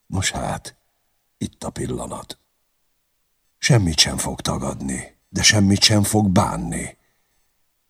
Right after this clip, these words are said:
És ha meghallgatott minden szemrehányást, akkor majd ő is elmondja, mi nem tetszik neki.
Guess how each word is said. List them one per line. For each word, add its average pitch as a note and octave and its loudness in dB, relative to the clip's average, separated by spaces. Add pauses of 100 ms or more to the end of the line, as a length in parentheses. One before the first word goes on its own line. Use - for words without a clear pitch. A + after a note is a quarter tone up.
(260)
És - 0
ha F#2+ 2
meghallgatott F2+ 2
minden G2+ 6
szemrehányást, C2+ 0 (600)
akkor G2 -2
majd F2 2
ő A2+ 6
is D#2+ 2
elmondja, C#2 -4 (420)
mi A2+ 6
nem E2 0
tetszik - -2
neki. - -12